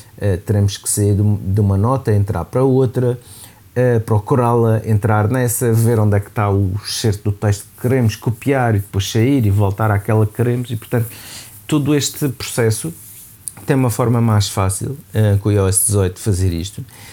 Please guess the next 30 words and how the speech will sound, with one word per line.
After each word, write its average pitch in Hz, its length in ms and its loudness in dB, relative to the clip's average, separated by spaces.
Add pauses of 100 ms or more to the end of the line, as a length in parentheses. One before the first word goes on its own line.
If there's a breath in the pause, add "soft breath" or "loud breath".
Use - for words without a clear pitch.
(300 loud breath)
Eh, 123 360 4
e, 123 140 4
portanto, 117 520 2
em 101 80 4
qualquer 127 580 -2
nota 113 320 2
que - 100 -8
estejamos 107 480 0
a 104 40 0
escrever, 98 640 0 (420 loud breath)
temos 131 280 2
em 127 140 2
cima, 117 380 2
na, 101 120 4 (200)
no 95 340 2
lado, 90 240 -2 (100)
no 120 340 2
lado 85 220 0
direito, 107 680 2
uma 110 200 4
bolinha 110 420 4
com 101 200 0
três 98 260 2
pontinhos, 98 540 0
que - 140 -4
é 101 40 4
o 101 80 2
símbolo 107 400 2
de 110 60 2
menu. 104 360 2